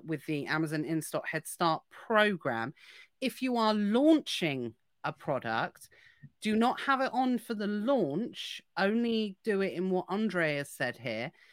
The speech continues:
because what will happen is your P P C will start firing on it straight away. And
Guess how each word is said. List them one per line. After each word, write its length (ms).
because 280
what 240
will 100
happen 440
is 140
your 120
P 200
P 140
C 240
will 160
start 400
firing 460
on 120
it 140
straight 300
away. 400
And 420